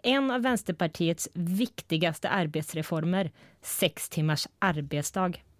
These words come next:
Hur vi har arbetat hittills med frågan och hur vi kan driva den framåt. Vi gästas i studion av våra representanter i arbetsmarknad- och socialnämnden.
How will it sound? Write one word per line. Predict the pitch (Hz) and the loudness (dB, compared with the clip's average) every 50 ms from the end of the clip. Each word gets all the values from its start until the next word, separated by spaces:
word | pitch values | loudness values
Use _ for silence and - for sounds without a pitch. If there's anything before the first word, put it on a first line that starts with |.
| _ _ _ _ - - - - - - - - - - - - - _ | _ _ _ _ -20 -20 -20 -20 -20 -20 -20 -20 -20 -20 -20 -20 -12 _
Hur | - 233 | 4 6
vi | 208 220 214 208 | 6 8 8 8
har | 208 214 - | 8 6 6
arbetat | 220 196 185 175 165 156 175 165 156 - 170 165 - | 6 4 6 4 4 4 2 2 2 2 0 -2 -2
hittills | - 156 180 170 170 - - 247 247 - | 0 0 2 2 0 0 0 -2 0 0
med | 277 262 | -2 -2
frågan | - 302 285 262 226 233 254 302 359 359 302 - - _ _ - | 2 2 2 4 4 4 2 2 0 -2 -8 -12 -20 _ _ 4
och | 240 226 202 | 4 6 6
hur | 226 226 208 202 | 6 6 6 4
vi | 185 202 208 | 4 2 2
kan | - 220 208 190 | 2 2 2 2
driva | 202 220 220 190 175 151 165 160 | 2 2 2 2 2 2 2 2
den | 165 165 | 2 2
framåt. | - - - - 196 170 170 170 185 202 202 - - - - - - - _ _ _ _ _ _ _ _ _ _ - | 0 -2 0 2 2 2 4 4 4 2 2 0 -6 -18 -20 -20 -20 -20 _ _ _ _ _ _ _ _ _ _ -2
Vi | 180 202 233 | 0 2 4
gästas | 262 311 320 - - - 294 285 - | 4 4 4 2 0 0 0 0 0
i | 285 | -4
studion | - - 262 226 190 185 165 185 196 220 247 - | -4 0 0 2 2 2 4 4 4 4 2 2
av | - 196 180 | 0 2 4
våra | 196 196 190 185 | 6 6 6 6
representanter | 190 185 - - - 208 190 - - 180 165 170 160 - - 180 180 | 4 2 0 0 0 0 0 2 2 2 2 0 -2 0 0 2 2
i | 190 - | 2 2
arbetsmarknad- | - 214 190 170 151 170 160 - - 185 170 165 160 156 - 190 170 175 175 | 4 2 2 2 2 0 -2 0 0 2 2 2 0 -2 0 0 0 0 0
och | 185 160 | 0 -2
socialnämnden. | - 185 - - 208 196 180 165 165 165 160 160 170 180 220 240 220 185 | -2 -2 -2 0 2 2 2 2 2 2 2 2 2 2 2 2 2 0